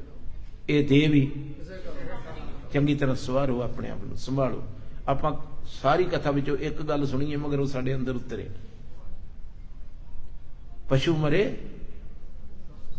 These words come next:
ਦਸ ਕਾਸ ਸਵਾਰੇ। ਦੇਹ ਸਾਡੀ ਵੀ ਕਿਸੇ ਕੰਮ ਨਹੀਂ ਆਉਂਦੀ, ਰਿੰਡ ਦੇ ਬੂਟੇ ਦਾ ਬੂਟਾ ਵੀ ਕਿਸੇ ਕੰਮ ਨਹੀਂ ਆਉਂਦਾ।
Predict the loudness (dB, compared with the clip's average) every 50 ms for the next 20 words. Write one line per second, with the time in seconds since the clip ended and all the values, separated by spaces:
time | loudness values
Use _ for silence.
0 | 2 2 2 2 0 -2 0 0 0 2 4 6 6 6 4 2 2 2 4 4
1 | 4 4 4 2 2 2 2 0 0 0 0 0 0 -2 -2 -2 -2 -2 -2 -2
2 | -4 -6 -8 -10 -10 -10 -10 -10 -10 -10 -10 -10 -10 -8 -8 -6 2 6 8 8
3 | 8 8 6 4 4 4 4 4 4 4 2 2 4 4 4 4 2 2 2 2
4 | 0 2 2 2 2 2 4 4 4 4 4 4 4 4 2 2 2 2 2 4
5 | 4 4 4 2 2 4 4 4 4 4 2 2 2 4 4 4 4 2 0 -4
6 | -6 -8 -8 -8 -6 -6 -2 0 0 0 2 4 4 4 4 6 6 4 4 4
7 | 2 0 -4